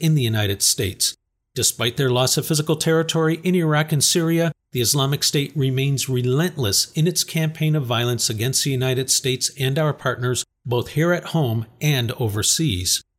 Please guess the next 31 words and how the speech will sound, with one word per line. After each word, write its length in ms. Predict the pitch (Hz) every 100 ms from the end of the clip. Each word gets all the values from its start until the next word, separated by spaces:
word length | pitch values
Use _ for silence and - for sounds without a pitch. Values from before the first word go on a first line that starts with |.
| _ _
According 340 | 127 160 147 147
to 60 |
Sanborn, 640 | 135 170 156 127 101 90 80
jihadis 580 | 131 90 151 165 151 -
pose, 360 | 185 160 147
quote, 560 | - - - 196 180 185 -
"the 80 | 143
greatest, 720 | 120 117 147 185 190 - -
most 360 | 131 151 151 156
immediate 600 | 131 151 185 190 190 -
international 600 | 165 202 180 175 - 165
terrorism 600 | 160 156 135 110 101 98
threat 440 | - 117 110 - -
to 140 | 160
the 100 | 120
United 420 | 104 98 98 98
States." 540 | - - 107 85 - - _ _ _ -
Sanborn 560 | - 160 156 139 131 139
adds 380 | 156 143 120 -
that 200 | 151 -
the 140 | 120
F 160 | 143 -
B 140 | 139
I 160 | 139 151
is 220 | 135 113
most 280 | 123 185 -
concerned 400 | 185 - 175 151
about 320 | 113 113 -
lone 300 | 107 147 190
offender 420 | 185 175 156 113
attacks, 520 | 101 - 101 - -